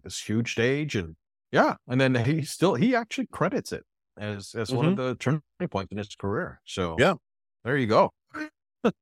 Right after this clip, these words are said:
Speaker 2: Right.
Speaker 1: But
Speaker 2: And
Speaker 1: he's,
Speaker 2: that's,
Speaker 1: his,
Speaker 2: you know
Speaker 1: his material then versus what it is now, completely different 'cause he's grown and he's
Speaker 2: Mm-hmm.
Speaker 1: evolved, right, as a comedian.
Speaker 2: Mm-hmm.
Speaker 1: So,
Speaker 2: Mm-hmm.
Speaker 1: work in progress.
Speaker 2: So,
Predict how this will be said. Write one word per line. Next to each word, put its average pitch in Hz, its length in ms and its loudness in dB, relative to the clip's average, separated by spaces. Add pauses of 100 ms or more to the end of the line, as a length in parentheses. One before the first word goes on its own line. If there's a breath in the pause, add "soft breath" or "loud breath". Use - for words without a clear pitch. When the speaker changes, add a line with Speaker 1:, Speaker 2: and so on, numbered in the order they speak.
(140)
Speaker 2:
Right. 165 480 4
Speaker 1:
But 120 140 6
Speaker 2:
And 120 80 8
Speaker 1:
he's, 170 200 8
Speaker 2:
that's, 139 140 0
Speaker 1:
his, 214 240 4
Speaker 2:
you 185 100 4
know 185 120 10
Speaker 1:
his 165 100 2
material 165 480 6
then 147 520 2 (120)
versus 123 320 0
what 120 180 -2
it 113 100 -4
is 92 200 -8
now, 98 440 -4 (360)
completely 87 640 -6
different 80 400 -6
'cause 98 140 -2
he's 120 200 6
grown 98 600 0
and 87 140 -10
he's 98 160 -8
Speaker 2:
Mm-hmm. 95 120 -6
Speaker 1:
evolved, 80 420 0 (640)
right, 92 340 -2
as 95 180 -4
a 87 60 -6
comedian. 101 560 -4 (280)
Speaker 2:
Mm-hmm. 127 340 0
Speaker 1:
So, 78 180 -8
Speaker 2:
Mm-hmm. 120 220 -10 (300)
Speaker 1:
work 113 240 4
in 92 80 6
progress. 71 500 -6
Speaker 2:
So, 165 60 -4